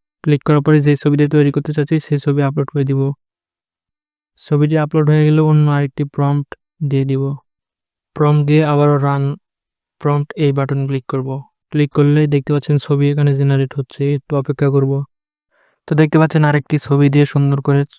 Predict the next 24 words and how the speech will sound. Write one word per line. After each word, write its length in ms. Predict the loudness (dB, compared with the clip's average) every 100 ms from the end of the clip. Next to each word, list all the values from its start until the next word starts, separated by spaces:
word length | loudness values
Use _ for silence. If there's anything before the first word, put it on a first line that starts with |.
| _ _ _ _ _ _ _ _ _ _
আহ, 260 | -2 0 0 -4 _ _ -20
ছবি 240 | -2 0 2
তৈরি 240 | 2 2
করে 180 | 0 0
দিয়েছে। 400 | 0 -2 -2 -6 -6 -6 -6
এখন 260 | -4 -4 -4 -8 _
এই 100 | -4
ছবিটি 360 | -2 -2 0 -2
ডাউনলোড 320 | 0 0 0
করার 140 | -2 0
জন্য 120 | 0
এখানে 220 | 0 0 -2 -6 _ _ _ _ -4
ফুল 220 | 0 0 0 -6 _ _ _ -4
করে 160 | -2 0
দেখতে 300 | -2 -2 -2
পারেন। 280 | 0 0 -2 -6 _ _ _ _ _ _ _ -6
দেখতে 180 | 0 -2
পাচ্ছেন 220 | 0 -2
যে 100 | -2 -4 _ _ _ _ _ _ _ _
ফেসের 280 | -2 0 0
সাথে 240 | -2 -2 0
হুবহু 340 | 0 0 0 2
মিল 220 | 2 2
রয়েছে। 400 | 0 0 -2 -6